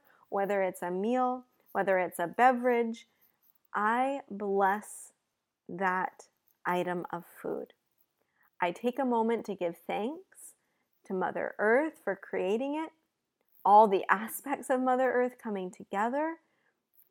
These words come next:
all of the people that played a part in getting that food from the earth, right, and transporting it then eventually to the store, and then all the store workers,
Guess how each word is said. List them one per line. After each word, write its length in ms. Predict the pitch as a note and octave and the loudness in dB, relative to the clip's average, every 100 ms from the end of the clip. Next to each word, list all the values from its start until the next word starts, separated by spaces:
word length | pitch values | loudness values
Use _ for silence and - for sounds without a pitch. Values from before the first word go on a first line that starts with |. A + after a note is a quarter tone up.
| _ _ _ _ _ _ | _ _ _ _ _ _
all 260 | G3+ G#3 G#3 | 4 6 6
of 180 | G3+ F#3 | 2 0
the 320 | F#3 E3+ E3 - | 0 0 -4 -6
people 360 | A#3+ A#3+ C#4+ B3 | -6 0 2 2
that 260 | A3+ - | -2 -2
played 200 | A3+ G#3 | -2 0
a 60 | F#3 | -2
part 380 | - G#3+ B3+ - | -4 -4 -4 -4
in 240 | F#3 F3+ | -6 -4
getting 480 | F3+ F3+ A3 C4 C4+ | -2 0 0 -2 -2
that 300 | B3+ A#3+ A3+ - _ _ | -2 -2 -2 -8 _ _
food 500 | - G3+ G#3+ C#4 D4+ - _ _ | -6 0 0 0 -4 -8 _ _
from 400 | - - G#3 B3+ | -16 -4 -2 0
the 160 | C4+ C4+ | -2 -2
earth, 300 | C4+ C#4 D4 - _ _ _ _ | -2 -2 -6 -14 _ _ _ _
right, 200 | G3+ A3 - | -4 -4 -2
and 180 | F#3 F3 | -6 -6
transporting 840 | - F#3 G3 A#3+ - C4 B3+ B3+ | -6 -4 -4 -4 -8 -6 -4 -2
it 180 | C4 A#3 | -2 -2
then 420 | B3 B3+ C4+ C4 - _ _ - | -2 0 -2 -8 -12 _ _ -4
eventually 680 | G3 G#3+ A#3+ - B3 B3 | -2 0 -2 -2 -2 -2
to 260 | A#3+ - F#3 | -4 -4 -4
the 140 | - F#3 | -4 -10
store, 560 | - B3+ C#4 C#4+ C#4+ | -4 0 2 2 0
and 200 | - F#3 | -2 -4
then 120 | F3+ | -6
all 220 | - F#3 - | -2 0 0
the 120 | G3 | -8
store 320 | - G#3 - | -8 -6 -2
workers, 500 | A3+ C#4 C#4 C#4+ | 0 0 0 -2